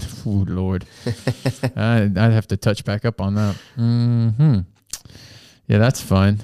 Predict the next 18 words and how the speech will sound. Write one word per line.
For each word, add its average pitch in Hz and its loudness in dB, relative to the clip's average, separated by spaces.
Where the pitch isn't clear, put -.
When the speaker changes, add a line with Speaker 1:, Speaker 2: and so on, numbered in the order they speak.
Speaker 2:
Mm-hmm. 104 -2
Speaker 1:
Yeah, 151 4
it's, 175 2
it's 185 0
just - -2
one 202 6
of - 6
those 180 2
kind 165 2
of 104 2
days. 107 4
Like, 110 2
my 113 4
brain 147 4
ain't 151 4
all 139 4
there 123 6
today. 123 4